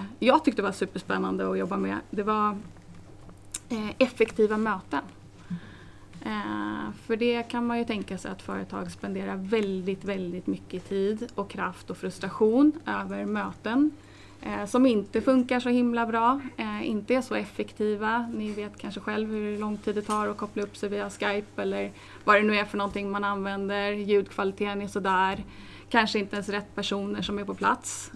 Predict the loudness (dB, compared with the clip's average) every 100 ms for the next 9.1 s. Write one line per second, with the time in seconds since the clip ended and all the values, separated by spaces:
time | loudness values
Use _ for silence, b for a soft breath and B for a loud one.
0 | -8 -4 -4 0 2 2 0 0 -2 -4
1 | -4 -4 0 0 0 -2 -4 -6 B B
2 | B B B B 0 0 0 -2 -2 0
3 | 2 2 2 4 4 4 0 -4 -2 0
4 | 0 0 -6 -6 -4 -2 -2 -4 -4 -4
5 | -2 -4 -4 -4 -4 -4 -4 -4 -4 -4
6 | -6 -6 -8 -8 -8 -8 -8 -6 -6 -6
7 | -8 -8 -10 -10 -10 -6 -2 -2 -4 -6
8 | -8 -8 -8 -10 -8 -6 -6 -8 -10 -8
9 | -8